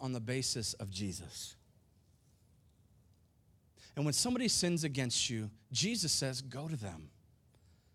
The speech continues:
because the purpose is restoration. If they've sinned against you, go to them and say, "Hey, listen, what you did hurt me. You wronged me."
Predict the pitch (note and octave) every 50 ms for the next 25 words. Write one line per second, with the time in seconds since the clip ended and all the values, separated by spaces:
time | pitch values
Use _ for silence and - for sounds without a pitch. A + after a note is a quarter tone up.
0 | - _ - - C#3+ - E3+ C#3+ A2 C3+ - - F#3+ F#3 - E3+ - - B2+ G#2+
1 | C3 B2+ - - - B2+ A2+ A#2 A#2+ A#2 - - F2 E2+ D#2 - _ _ - _
2 | _ _ _ _ _ _ _ _ _ _ _ _ _ - - _ _ _ _ _
3 | _ _ _ _ _ - _ _ _ _ _ _ - - - - - D3+ - -
4 | E3 - - - G#3 G#3 G3 F#3+ D#3 E3+ E3+ - - - D3 B2+ A2+ D#3 D#3 D#3+
5 | - - C3+ B2 B2 A#2 G#2 - - - - - C3 B2+ - C#3+ C3 A#2+ - C3
6 | D3 C#3+ C3+ C3 - - A#2+ G#2 F2+ - - - _ _ _ _ _ _ _ _
7 | _ - - A#2 - - D#3 C3 C3 B2 A2+ A2+ A2 G2+ G#2+ G2+ F#2+ F2 - -
8 | _ _ _ _ _ _ _ _ _ _ _ _ _ _ _ _ _ _ _ _
9 | _ _ _ _ _ _ - A#2 A#2 A#2+ A#2+ A#2+ A#2+ A2+ G2 F#2+ F2+ E2+ E2